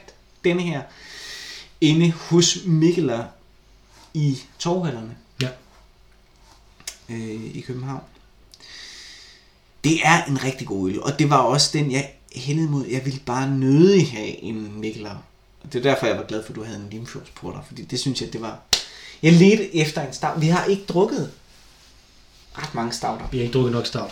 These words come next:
Speaker 1: Øh, vi
Speaker 2: Det er
Speaker 1: har
Speaker 2: der ingen
Speaker 1: simpelthen
Speaker 2: tvivl.
Speaker 1: ikke drukket nok stout, fordi jeg, øh, prøvede ligesom at, at trovle det hele igennem, og kunne ikke finde gode nok stouter. Jeg synes ikke, jeg kunne have en Guinness på som den bedste øl.
Speaker 2: Nej,
Speaker 1: Øh,
Speaker 2: nej, nej, det er, det er det jo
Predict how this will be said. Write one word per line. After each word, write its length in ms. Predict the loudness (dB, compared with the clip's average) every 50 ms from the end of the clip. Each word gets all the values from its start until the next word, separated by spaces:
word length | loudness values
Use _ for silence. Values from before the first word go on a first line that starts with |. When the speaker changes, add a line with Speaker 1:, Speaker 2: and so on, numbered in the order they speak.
| 2 4
Speaker 1:
Øh, 160 | 4 6 8
vi 40 | 8
Speaker 2:
Det 40 | 8
er 20 | 8
Speaker 1:
har 60 | 8
Speaker 2:
der 0 |
ingen 20 |
Speaker 1:
simpelthen 300 | 6 6 4 4 4 2 2
Speaker 2:
tvivl. 40 | 2
Speaker 1:
ikke 60 | 2
drukket 200 | 2 4 4 2
nok 180 | 0 -2 -4 -4
stout, 340 | -2 -2 -2 -2 -2 -4 -6
fordi 280 | -4 -4 -2 0 0
jeg, 100 | 0 0 -2 -2 -10 -20 _ _ -20 -20 -20 _ -20 -20 -20
øh, 60 | -18 -18 -18 -18 -20 -20 -18 -16 -16 -2 6
prøvede 200 | 8 8 8 8
ligesom 260 | 6 0 -2 -2 -2
at, 140 | -2 -2 -4 -6 -8 -10
at 60 | -12 -12
trovle 460 | -10 -6 -2 -2 -2 -2 -2 -4 -4
det 100 | -4 -4
hele 240 | -2 -2 0 0 0
igennem, 380 | 0 2 0 0 0 -2 -6
og 180 | -6 -6 -6 -2
kunne 180 | 0 2 2 2
ikke 160 | 2 0 0 -4 -2 2
finde 320 | 4 4 6 6 4 2 0 -4 -12 -20 _ _
gode 240 | 10 10 10 10 8
nok 200 | 4 2 0 0
stouter. 340 | 0 0 0 0 0 0 0
Jeg 100 | 0 2
synes 180 | 2 2 2 2
ikke, 160 | 0 0 0
jeg 60 | -4 -4
kunne 100 | -4 -4
have 120 | -4 -6
en 80 | -8 -8 -6
Guinness 280 | -4 -4 -2 -2 -4
på 280 | -4 -4 -4 -4 -4 -4 -8
som 140 | -14 -14
den 140 | -14 -14 -14 -12
bedste 280 | -8 -8 -6 -6 -6 -4 -2
øl. 80 | -2 -2
Speaker 2:
Nej, 60 | -2 -4 -10 -20 -20 -18 -18 -18 -18 -18 -16 -16 -16 -18 -18 -18 -20 -20 -20 -20 -20 -14 -2 4 8
Speaker 1:
Øh, 300 | 10 10 10 10 10 10
Speaker 2:
nej, 100 | 8 8
nej, 180 | 6 4 0 0
det 100 | 2 2
er, 100 | 2 4
det 100 | 2 2
er 100 | 4 6
det 100 | 8 8
jo 60 | 8